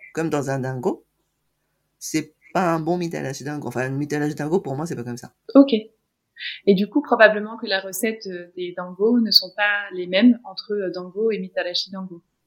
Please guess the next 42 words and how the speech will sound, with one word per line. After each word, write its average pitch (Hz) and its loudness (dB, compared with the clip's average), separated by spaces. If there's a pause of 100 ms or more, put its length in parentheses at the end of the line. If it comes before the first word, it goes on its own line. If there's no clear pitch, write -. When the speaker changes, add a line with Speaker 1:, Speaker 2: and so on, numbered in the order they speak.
(1700)
Speaker 2:
C'est - 8
assez 180 6
Speaker 1:
Euh, 120 0
Speaker 2:
vrai 120 0
que 190 4
Speaker 1:
alors, 123 0
honnêtement, 156 0
j'en 131 -6
ai 135 -4
jamais 170 0
fait, 165 -4
donc 117 -4
je 120 -4
ne 143 -6
sais 147 -4
pas, 135 -6
mais 131 -6
je 139 -6
pen-, 143 -8
je 170 2
pense 226 -2
pas. 180 -2 (680)
Je, 185 4
je 220 2
ne 247 0
pense 269 0
pas, 208 6
parce 202 -4
que, 175 2 (440)
euh, 160 4
le 180 8
fait 247 -2
que 202 6
ce 180 0
soit 170 2
fourré 240 -2
à 233 2
l'intérieur, 196 0
je 175 -4
pense 226 -4
que - 0
la, 160 0